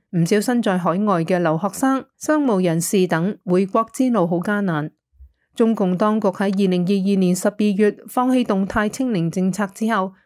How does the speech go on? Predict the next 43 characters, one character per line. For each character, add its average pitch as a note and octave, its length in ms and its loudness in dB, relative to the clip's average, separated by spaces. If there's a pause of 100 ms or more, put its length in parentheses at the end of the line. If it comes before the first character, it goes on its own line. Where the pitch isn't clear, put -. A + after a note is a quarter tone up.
(160)
中 D#4+ 180 2
國 C#4+ 160 2
感 F#3 180 0
染 G3+ 280 2
covid G#3+ 320 -2
nineteen G#3+ 420 0
病 E3+ 220 0
毒 E3+ 120 0
者 D#3+ 220 -4
人 F3+ 220 0
數 F#3+ 160 -2
大 F3 220 0
增。 A3 320 -2 (560)
隨 A3 200 0
後， A#3 300 0 (100)
中 C4 220 2
共 G#3 180 2
當 B3 300 0
局 A3+ 80 2 (140)
又 G3+ 120 2
喺 A#3 280 2
二 - 20 2
零 F3+ 240 2
二 G#3 60 2
三 C4+ 240 0
年 F3 260 2
一 G#3 220 0
月 G3 80 2
八 G3+ 240 -4
日 F3 260 0
重 D#3+ 220 -4
開 G#3 180 0
邊 G#3+ 220 0
境， F3+ 380 0
大 F#3 200 -2
量 F3+ 240 2
中 A#3+ 220 0
國 G3 200 -2
人 D#3+ 220 -2
出 A#3 140 -4
境 F#3 240 -2
旅 E3+ 160 0
遊。 D#3 280 -2